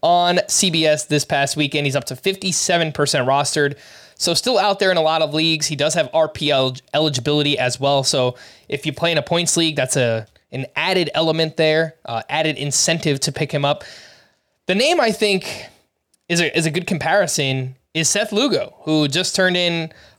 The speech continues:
another quality start, a seven-inning quality start. He allowed two earned runs, nine strikeouts in Coors Field, sixteen swinging strikes on a hundred four pitches. Seth Lugo has just been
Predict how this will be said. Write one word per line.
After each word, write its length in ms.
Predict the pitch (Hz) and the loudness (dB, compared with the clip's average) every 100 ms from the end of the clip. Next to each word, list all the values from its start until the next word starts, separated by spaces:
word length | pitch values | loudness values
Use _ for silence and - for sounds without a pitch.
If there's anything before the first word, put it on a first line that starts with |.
| - | -2
another 380 | 139 165 233 214 | 0 4 4 4
quality 380 | 190 151 139 | 2 2 2
start, 320 | 131 151 143 - | 0 2 0 0
a 80 | - | -2
seven-inning 800 | - 190 202 220 - 170 175 160 | 0 0 2 0 0 -2 -2 -2
quality 380 | 160 151 135 | 2 2 2
start. 340 | 123 - 123 139 | 0 0 0 2
He 60 | |
allowed 240 | 143 135 131 | 2 2 2
two 160 | 190 | 2
earned 200 | 190 165 | 2 2
runs, 280 | 143 135 123 | 2 0 -2
nine 300 | 139 139 190 | -2 0 0
strikeouts 640 | 196 - 160 160 143 131 - - | -2 0 0 2 0 0 -2 0
in 260 | 226 233 | 2 2
Coors 400 | - 185 165 143 | 2 4 4 2
Field, 480 | - 202 143 117 117 - - - - | 0 0 2 -2 -6 -16 -20 -20 -6
sixteen 520 | - 226 - 226 202 | -2 -2 0 0 0
swinging 320 | - 180 170 | 0 -2 -2
strikes 320 | 151 165 165 | 0 0 0
on 120 | - 143 | 0 0
a 60 | |
hundred 260 | 135 170 165 | 0 0 0
four 180 | 160 143 | 0 0
pitches. 560 | 175 160 165 156 147 - _ _ _ - _ _ _ - | 0 0 0 0 -2 -6 _ _ _ -20 _ _ _ -4
Seth 220 | 208 208 | -2 0
Lugo 260 | 226 196 | 2 2
has 200 | 180 160 | 2 0
just 220 | 143 175 185 | 0 -2 0
been 320 | 185 170 | 0 0